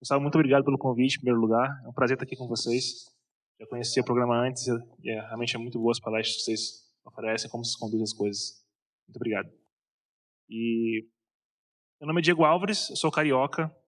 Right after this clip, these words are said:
sou, sou bem intenso em tudo que eu faço. Então, empreender sempre tava na minha cabecinha ali desde pequeno. Ah, talvez um pouco da minha família, meu, meu pai era empreendedor do ramo de fotografia. É,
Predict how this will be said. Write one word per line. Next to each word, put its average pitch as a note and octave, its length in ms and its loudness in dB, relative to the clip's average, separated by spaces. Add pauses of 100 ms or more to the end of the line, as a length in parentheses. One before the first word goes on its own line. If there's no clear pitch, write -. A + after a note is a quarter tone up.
(400)
sou, A#2+ 960 2
sou B2+ 140 -12
bem C#3+ 160 -2
intenso D3 380 -2
em - 20 -12
tudo D3 160 -4
que - 80 -2
eu C3+ 40 2
faço. - 460 -4 (540)
Então, A2+ 580 -6
empreender B2 640 -2
sempre C3+ 280 -6 (680)
tava B2+ 160 -8
na B2 60 -6
minha A#2+ 100 -6
cabecinha A#2+ 480 -2
ali A#2 160 0
desde A#2 180 2
pequeno. A#2+ 480 -4 (640)
Ah, G#2 160 -10
talvez A2+ 880 -4
um B2 60 -14
pouco A#2 260 -2
da A#2 80 -2
minha A#2+ 140 -6
família, B2 520 0
meu, A2+ 320 -4
meu A#2 140 0
pai A#2+ 260 0
era A#2 120 -2
empreendedor A#2+ 520 -2 (600)
do G#2+ 80 -18
ramo A2+ 100 -8
de A2+ 80 -8
fotografia. A#2+ 640 -4 (1300)
É, A2+ 580 -2